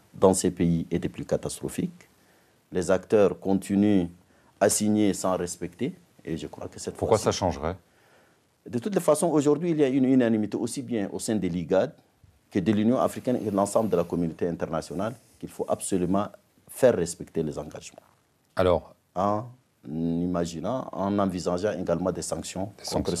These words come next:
Speaker 1: ceux qui bloquent, ceux qui s'opposent à la paix.
Speaker 2: L'Éthiopie, l'Érythrée, des développements presque surprenants, euh, vingt ans, euh,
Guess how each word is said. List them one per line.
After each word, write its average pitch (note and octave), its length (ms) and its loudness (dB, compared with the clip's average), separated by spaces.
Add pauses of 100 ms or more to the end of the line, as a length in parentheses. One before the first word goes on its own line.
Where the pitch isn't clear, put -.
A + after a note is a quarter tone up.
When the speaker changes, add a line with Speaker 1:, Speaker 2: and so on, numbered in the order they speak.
(140)
Speaker 1:
ceux - 60 0
qui G#2 280 -4 (260)
bloquent, - 400 2 (340)
ceux - 160 -4
qui E2+ 120 -6
s'opposent E2+ 380 -4
à A#1 80 0
la - 80 0
paix. - 100 -20 (1300)
Speaker 2:
L'Éthiopie, G2+ 500 0
l'Érythrée, F#2+ 640 2 (260)
des E2 140 -6
développements E2+ 600 2
presque - 360 -4
surprenants, G2 760 2
euh, D2+ 340 -4
vingt F#2 400 2
ans, F#2+ 380 2
euh, D2+ 300 -8